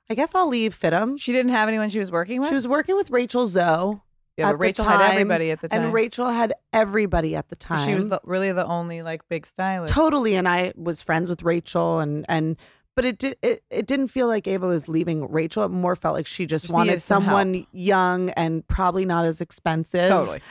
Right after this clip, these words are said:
Speaker 1: And, you know, now, like, like, I get it. She wanted to, like, and she has her such, such a personal sense of style that
Speaker 2: I was just gonna say, it must be interesting styling her 'cause she totally has
Speaker 1: Uh,
Speaker 2: her
Speaker 1: by the way,
Speaker 2: aesthetic.
Speaker 1: she's still, when I see her on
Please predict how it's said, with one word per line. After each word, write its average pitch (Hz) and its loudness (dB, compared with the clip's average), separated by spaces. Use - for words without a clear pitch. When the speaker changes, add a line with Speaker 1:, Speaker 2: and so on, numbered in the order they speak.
Speaker 1:
And, 233 2
you 262 0
know, 233 4
now, 220 2
like, 208 -2
like, - -2
I 214 2
get 196 2
it. - -8
She 180 -2
wanted 165 0
to, 175 -6
like, 160 -2
and 190 -2
she 214 -2
has 165 -2
her 175 -4
such, - -8
such - -10
a 151 -6
personal 165 -6
sense 143 -6
of 135 -10
style - -4
that 135 -2
Speaker 2:
I 160 -12
was 156 -10
just 175 -4
gonna 160 -2
say, 151 -2
it 139 -4
must 156 -6
be 170 -4
interesting 147 -10
styling 147 -4
her 135 -8
'cause 143 -20
she 147 -8
totally 143 -6
has 76 -12
Speaker 1:
Uh, - 4
Speaker 2:
her 151 -2
Speaker 1:
by 247 4
the 254 4
way, 240 4
Speaker 2:
aesthetic. 180 2
Speaker 1:
she's - -2
still, - -4
when 220 -2
I 214 0
see 202 -4
her 202 -2
on 170 -2